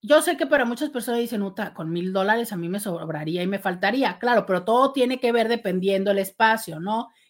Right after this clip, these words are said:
Y el de este, a lo que voy es a que, ¿estás seguro y segura que con el dinero que tú le estás dando a alguien más que estás responsabilizando de la compra de los regalos, alcanza?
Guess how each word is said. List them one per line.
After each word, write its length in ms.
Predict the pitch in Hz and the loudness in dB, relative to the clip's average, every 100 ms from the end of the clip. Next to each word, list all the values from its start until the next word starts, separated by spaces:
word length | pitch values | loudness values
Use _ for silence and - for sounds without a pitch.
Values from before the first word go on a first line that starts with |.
| - | -2
Y 80 | 196 | 2
el 120 | 196 | 4
de 100 | 214 | 2
este, 160 | 214 | 4
a 60 | 202 | 4
lo 140 | 202 | 4
que 80 | 208 | 2
voy 220 | 202 233 | 2 2
es 120 | 254 285 | 2 0
a 120 | 277 | 0
que, 240 | 220 - _ _ - | -2 -4 _ _ 0
¿estás 460 | 233 233 - 330 403 | 0 4 6 6 4
seguro 680 | 392 349 359 359 370 415 _ _ _ _ _ - | 2 4 4 4 2 0 _ _ _ _ _ -2
y 140 | 269 | 0
segura 760 | 240 214 202 294 320 220 180 _ _ _ | 2 2 6 6 6 4 0 _ _ _
que 140 | 262 262 | -2 2
con 140 | 247 | 4
el 80 | 233 | 4
dinero 320 | 240 269 370 | 4 4 2
que 80 | - | 0
tú 120 | 302 | 0
le 80 | 302 | 0
estás 300 | 311 302 269 | 4 2 4
dando 540 | 277 277 277 214 190 - | 4 4 4 2 -2 -2
a 220 | 208 226 | 2 4
alguien 340 | 240 277 269 | 2 2 2
más 420 | 262 269 269 269 | 4 4 4 0
que 80 | - | -6
estás 240 | 214 220 220 | -6 -4 -4
responsabilizando 1200 | 269 285 247 233 208 190 - 240 247 233 185 - _ - | -6 -6 -4 -2 -2 -4 2 2 2 0 -4 -6 _ -8
de 200 | 208 226 | 2 6
la 260 | 220 202 - | 6 4 2
compra 640 | 254 277 311 277 277 262 | 4 4 2 2 2 2
de 140 | 226 214 | -2 0
los 220 | 202 190 | 2 2
regalos, 640 | 196 190 226 220 196 - 190 | 0 2 2 2 0 -4 -8
alcanza? 680 | 160 151 - 311 440 480 | -6 -6 2 2 2 -2